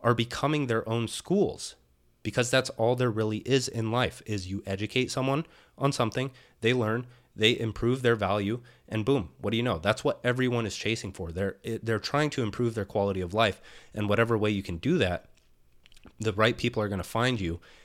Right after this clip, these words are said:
if you are a true niche of one and you are being authentic. So kind of just, uh, went on a tangent there, but let's, let's get into this topic. So as a kid, I, I was just obsessed with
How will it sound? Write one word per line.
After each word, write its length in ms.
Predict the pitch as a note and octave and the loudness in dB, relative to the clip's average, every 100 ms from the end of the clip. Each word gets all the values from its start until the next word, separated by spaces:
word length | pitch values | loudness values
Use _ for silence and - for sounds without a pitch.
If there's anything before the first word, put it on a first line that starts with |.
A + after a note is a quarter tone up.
| - - | -16 -2
if 260 | C3 B2+ | -2 0
you 200 | A2+ A2+ G#2 | 0 0 2
are 200 | A2 G#2+ | 2 2
a 80 | |
true 320 | G2 - A#2+ A2+ | -2 -2 0 0
niche 280 | G#2+ G#2 | 0 -4
of 140 | G2+ F2+ | -6 -2
one 260 | G2+ G#2 | -2 0
and 120 | G2 F#2 | -2 -2
you 180 | F#2+ | -2
are 140 | F#2+ F2+ | -2 -2
being 400 | F#2+ A2 G2+ F#2 - _ _ | -2 -2 -2 -6 -12 _ _
authentic. 680 | G2 F2+ - F#2+ F2+ E2 - | -6 -4 -2 -2 -2 -10 -12
So 340 | - - G#2+ - - - - - - _ _ _ _ _ _ - | -6 0 0 0 -12 -20 -20 -20 -20 _ _ _ _ _ _ -12
kind 460 | - C#3 D3 D#3 D#3 | -2 2 4 6 4
of 80 | C3+ | 6
just, 360 | C3+ B2 - - - - | 6 4 0 -8 -12 -4
uh, 240 | A2 G#2+ G#2 | 0 2 2
went 160 | A#2 | 2
on 120 | A2+ | 2
a 60 | G#2 | 2
tangent 400 | - A2 G2+ F2 | 0 -2 0 -2
there, 240 | E2+ D#2+ D#2 - | -2 -4 -8 -2
but 280 | G#2+ G2+ - - | 2 2 0 -8
let's, 320 | A2+ B2 B2 - | 2 2 2 -4
let's 200 | A#2 A#2 | -4 0
get 160 | A#2+ A2+ | 2 2
into 200 | G#2+ G#2 | 0 -2
this 160 | F#2+ | -2
topic. 320 | - F2 - | -4 -6 -6
So 160 | - G2+ | -4 0
as 180 | D3 F#3 | 2 2
a 60 | |
kid, 220 | - C#3+ C3+ | 2 2 2
I, 160 | A2 | 2
I 240 | B2+ A#2 B2+ | 2 2 0
was 160 | C#3+ | 0
just 200 | C#3+ B2 | -2 -4
obsessed 540 | - - A2 E2+ - - | -4 2 2 2 -2 -4
with 280 | G#2+ G2+ - | 0 0 -2